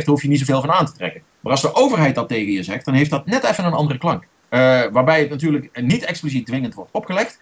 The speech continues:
maar dit is natuurlijk ook wel een uitspraak van, "Wij zijn een christelijke natie. In die gemeenschappelijke principes vinden wij elkaar."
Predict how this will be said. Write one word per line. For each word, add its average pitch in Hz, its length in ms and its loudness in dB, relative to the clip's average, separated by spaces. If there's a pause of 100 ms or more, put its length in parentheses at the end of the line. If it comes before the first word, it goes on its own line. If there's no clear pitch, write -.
(140)
maar 131 140 0
dit 220 140 2
is 170 100 -4
natuurlijk 156 420 -2
ook 240 180 4
wel 151 260 0
een 143 100 -12
uitspraak 139 540 -4
van, 143 160 -2
"Wij 147 180 2
zijn 151 280 0
een 151 120 -2
christelijke 147 460 -4
natie. 185 200 -4 (380)
In 160 200 2
die 208 160 0
gemeenschappelijke 147 920 2
principes 143 680 -2
vinden 151 380 2
wij 98 140 2
elkaar." 87 440 -8